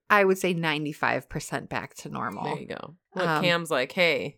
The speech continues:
Speaker 1: Give me some of that.
Speaker 2: <laughs>
Speaker 1: But I was like, "No, my nipples better not s-," I mean, they were hu-, and I shouldn't say nipples, areolas were huge. It was disgusting, like hard salami, like
Speaker 2: Hey, s-, there's nothing wrong with a large areola.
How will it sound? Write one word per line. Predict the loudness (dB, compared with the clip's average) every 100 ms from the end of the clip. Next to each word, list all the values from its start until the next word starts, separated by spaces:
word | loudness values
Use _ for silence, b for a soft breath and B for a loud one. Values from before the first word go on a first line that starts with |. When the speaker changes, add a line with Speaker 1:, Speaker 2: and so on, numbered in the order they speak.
| 0
Speaker 1:
Give | 4
me | 4 4
some | 0 -2
of | 0
that. | 0 0 0 -2 -2
Speaker 2:
<laughs> | -2 4
Speaker 1:
But | 6
I | 8 8
was | 6
like, | 6 2 0 -4 -4
"No, | 2 6 8 6 2 -10 -12
my | -6 0 2 4 4 2
nipples | 0 -2 -2 -2
better | -2 0
not | -2 -4 -4
s-," | -6
I | -6
mean, | -4
they | 0 0
were | 0
hu-, | -2 -8 -18 -14 -4 -2 -2
and | -2
I | -2
shouldn't | -2
say | -2
nipples, | -2 -4 -8 -4
areolas | -2 0 0 -2 -6
were | -12 -20
huge. | -18 -16 -4 -2 0 -2 -10 -16 _ _ _
It | -8
was |
disgusting, | -4 -4 -4 -4 -6 -6 -8
like | -8
hard | -2 2 2 0
salami, | -2 0 -2 -2 -8
like | 0 2 2 -2 -12 _ _ _ _
Speaker 2:
Hey, | -6 -4 -6
s-, | -8 -20 _ -14
there's | -10 -8 -8
nothing | -8 -6 -6
wrong | -6 -4
with | -4 -4
a |
large | -6 -6 -6 -8
areola. | -8 -6 -6 -8 -8 -10 -10 -12